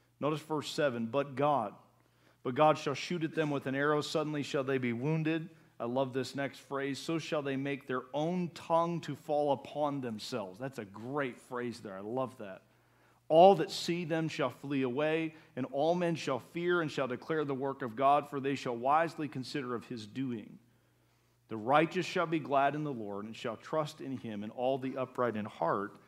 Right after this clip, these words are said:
shall glory." You see the commitment of David to God and to God's cause, and he allows God to be his defense. He allows God to be the one who protects him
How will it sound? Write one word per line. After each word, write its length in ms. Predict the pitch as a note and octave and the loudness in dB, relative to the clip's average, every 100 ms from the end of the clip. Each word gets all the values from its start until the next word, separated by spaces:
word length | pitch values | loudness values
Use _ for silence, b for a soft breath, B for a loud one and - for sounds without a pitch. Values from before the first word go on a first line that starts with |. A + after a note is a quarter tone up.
| B B | B B
shall 640 | - - A#2+ A2+ G#2+ G2+ - b b b - | -14 -8 -4 -2 -4 -6 -12 b b b -14
glory." 480 | G#2 G2+ G2 - E3+ _ b b b b b b b b | -10 -10 -10 -14 -20 _ b b b b b b b b
You 100 | B2+ | -8
see 160 | - D3 | -4 -4
the 100 | C3 | -4
commitment 540 | - C#3 D#3 D#3 C#3+ | -4 -4 -4 -4 -4
of 160 | B2 A#2 | -4 0
David 400 | C#3+ C3+ A2+ - | 2 0 -4 -8
to 140 | B2+ | -8
God 440 | A#2 C#3 C3+ B2+ | 0 2 4 2
and 100 | A#2 A2 | 0 -6
to 80 | B2+ | -2
God's 340 | B2+ B2+ - | 2 2 0
cause, 480 | - D3 D3 C#3 A#2+ | -2 2 4 4 0
and 100 | B2 | -4
he 60 | |
allows 380 | B2 B2 B2+ B2 | -2 0 2 0
God 400 | G#2+ C3+ C#3 C#3 | 0 2 4 2
to 60 | C3+ | -2
be 120 | B2+ | -4
his 140 | B2+ B2 | -4 -6
defense. 460 | A#2 C3 A#2 G#2+ | -10 -8 -8 -6
He 60 | C3 | -4
allows 340 | A#2+ B2+ A#2 | 0 0 0
God 340 | G#2 C3+ C#3+ C3 | 0 2 2 0
to 80 | |
be 140 | B2+ B2+ | -6 -4
the 80 | A#2 | -4
one 220 | A#2+ A#2 | -4 -6
who 120 | A#2+ | -8
protects 560 | A#2 A2 - D#3 - - | -10 -12 -10 -10 -10 -10
him 220 | G#2 | -10